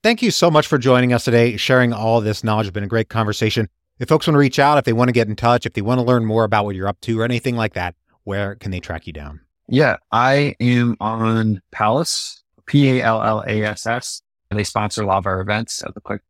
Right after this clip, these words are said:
Speaker 2: disclaimer for South Asian real estate, but that's a way to contact G Ps find value from that. And then subtle assets dot com is my website if you're curious about investing and how to, like, use data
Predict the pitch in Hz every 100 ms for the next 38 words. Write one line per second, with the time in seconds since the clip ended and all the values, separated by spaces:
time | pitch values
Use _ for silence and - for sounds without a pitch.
0 | _ 117 - 113 113 107 - - 104 95
1 | 98 95 101 117 - - 143 104 95 -
2 | _ _ _ _ 110 104 110 104 101 92
3 | - - - 104 92 98 95 _ _ _
4 | - 104 - 113 110 - - 98 98 95
5 | 92 - 104 98 107 - 101 101 98 _
6 | - 107 101 101 98 95 - 107 104 98
7 | - 107 - - - - 95 92 92 -
8 | - 104 101 98 _ - 104 98 - 110
9 | - - - 95 - 92 - 50 - -
10 | 98 98 - 98 92 95 - 92 92 98
11 | 104 - 107 104 - 101 98 95